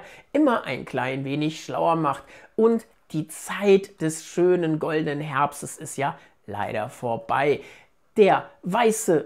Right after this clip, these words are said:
Winter ist aber noch nicht ganz da. Das bedeutet, in dieser, sagen wir mal, Durststrecke, ja, was machst du da mit deiner Drohne? Es gibt nämlich natürlich auch immer wieder Phasen, wo die Drohne, ja, sagen wir mal,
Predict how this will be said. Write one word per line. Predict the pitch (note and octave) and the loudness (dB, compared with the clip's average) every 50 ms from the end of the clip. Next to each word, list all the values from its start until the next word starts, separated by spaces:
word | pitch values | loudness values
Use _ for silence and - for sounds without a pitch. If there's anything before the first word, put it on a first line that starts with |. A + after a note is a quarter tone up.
| - D#3 | -2 -4
Winter | E3 A#3+ F4 G#4+ G#4+ G#4 - - D3 B2 - - - _ _ | 0 2 4 4 2 2 0 -2 -2 -2 -2 -4 -10 _ _
ist | B3 G3 F#3+ - - _ | -2 -2 -2 -4 -6 _
aber | - C3+ B2+ B2+ A#2+ B2 | -2 0 0 0 -2 -2
noch | B2+ A#2+ A#2+ - - | -2 -6 -8 -8 -8
nicht | D#3 D3 - - | -8 -8 -6 -4
ganz | D3 D3+ E3+ E3+ D#3+ - - | -4 -4 -4 -6 -8 -10 -10
da. | - D#3 - - F3 G#3 G#3 F#3 C#3+ | -10 -6 2 6 8 8 8 8 4
Das | C3+ C#3 D3 C#3+ - - | 2 -2 -6 -8 -6 -8
bedeutet, | E3 E3 F3+ G#3 G#3+ G#3+ G#3+ - E3+ - | -6 -4 -2 -2 0 -2 -2 -4 -8 -8
in | - F3 E3+ D#3+ D#3+ - | -8 -6 -6 -6 -6 -4
dieser, | G3+ G3+ G#3 F#3+ F3+ E3+ C#3+ C#3 - - - - - - - - - _ | -2 0 0 0 2 2 0 0 -2 -6 -14 -20 -20 -20 -20 -20 -20 _
sagen | - D3+ D#3+ E3 E3+ D#3+ | -4 -2 -2 -2 0 -2
wir | D#3 | -2
mal, | D#3+ D#3+ D3+ D3 D3 | 0 0 0 0 -2
Durststrecke, | D#3+ - - C#4 E4 E4 E4 D#4+ - - - - - - - - - - D3 C#3 C#3 - E3 F3+ E3+ - - _ | -2 2 6 6 6 6 6 2 -2 -8 -12 -14 -14 -14 -16 -16 -6 -4 -4 -4 -2 -2 -2 -4 -4 -4 -14 _
ja, | - D#3 C#3+ D3+ | -10 -6 -4 -2
was | E3 F#3+ - - | -2 -2 -2 0
machst | B3 E4+ G#4 - - A#4 | 0 0 0 0 -2 0
du | A#4+ A4 | 0 0
da | D#4+ | 0
mit | A3+ F3 D#3+ - | 0 -2 0 0
deiner | D3+ D3+ D#3 D3 C#3+ | 0 2 2 0 -4
Drohne? | - - C#3+ D3 D3+ | -4 -4 -6 -6 -6
Es | D3+ - | -6 -8
gibt | - D#4 - - | -8 -8 -6 -6
nämlich | C#4 A#3+ A#3+ G#3 - | -6 -4 -4 -4 -6
natürlich | A#3+ G#3+ - A#3 A#3 A3 G#3 - - | -8 -6 -4 -4 -2 -2 -4 -4 -4
auch | - - - - - - - - - - _ _ | -4 -4 -4 -4 -12 -20 -20 -20 -20 -20 _ _
immer | - F4 G#4+ G4 D#4+ B3+ G3+ G3 | -2 0 0 2 2 0 0 0
wieder | A#3+ B3+ A3 G3 G3 | 0 2 2 0 0
Phasen, | - - - F3+ G3 G#3 G#3 G3+ G#3 G3 F3+ F#3 | -2 -6 -4 -2 -2 -2 -2 -2 -2 -2 -2 0
wo | G#3+ A#3 C4 C4+ C4+ | -2 0 0 2 2
die | G#3+ G#3 G3+ F#3 F3 | 2 2 2 2 0
Drohne, | F3+ F3+ G#3 A3 A3 A3 G#3 G3+ G3 F#3 | 0 0 2 4 4 4 4 4 4 4
ja, | E3+ D#3+ E3 E3 E3 D#3 D3+ | 4 4 4 4 2 2 2
sagen | D#3 D#3+ E3+ E3+ | 0 -2 -4 -2
wir | D#3+ D#3+ | -2 0
mal, | D#3+ D#3 D3+ D3+ | 0 0 0 -2